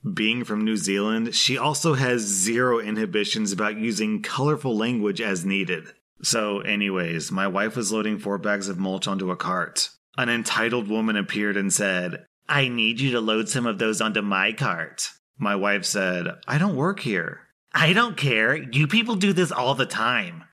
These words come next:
"What people?" "Immigrants." Then my wife said, "F off." The entitled woman reels and gasps, "I could have you fired." My wife didn't stick around. She just headed off with her trolley of mulch, paid and headed home.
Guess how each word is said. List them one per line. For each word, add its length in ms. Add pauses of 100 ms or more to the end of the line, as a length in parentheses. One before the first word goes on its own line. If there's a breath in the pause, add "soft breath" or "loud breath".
(160)
"What 320
people?" 500 (220)
"Immigrants." 800 (260)
Then 400
my 140
wife 320
said, 460 (120)
"F 480 (220)
off." 680 (320)
The 280
entitled 500
woman 480
reels 540
and 360
gasps, 680 (260)
"I 200
could 240
have 420
you 300
fired." 880 (260)
My 220
wife 280
didn't 220
stick 280
around. 520
She 200
just 200
headed 240
off 200
with 100
her 100
trolley 360
of 120
mulch, 460
paid 300
and 140
headed 240
home. 480